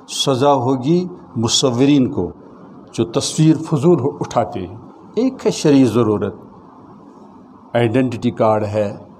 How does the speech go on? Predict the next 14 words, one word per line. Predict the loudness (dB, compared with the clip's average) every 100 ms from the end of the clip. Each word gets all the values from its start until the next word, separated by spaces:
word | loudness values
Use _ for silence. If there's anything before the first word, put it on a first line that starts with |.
| -20 -10 -2
डॉक्यूमेंट | 0 2 2 0 0 -4
है, | -4 -6 -8 -14 -20 -20 -8 0
पासपोर्ट | 0 0 -2 0 0
है, | -4 -4 -4 -8 -20 -20 -20 -20 -20 -4
ऐसे | -2 -2 -2
ही | -2 -2 -2
वीज़ा | 0 0 2 0
है, | 0 -8 -10 -16 -14 -4
ये | 0 0 -2
श-, | -8 -10 -2
ज़रूरतें | 2 4 4 2 2
हैं, | 0 0
इसके | -2 -6 -4 -2
लिए | 0 -2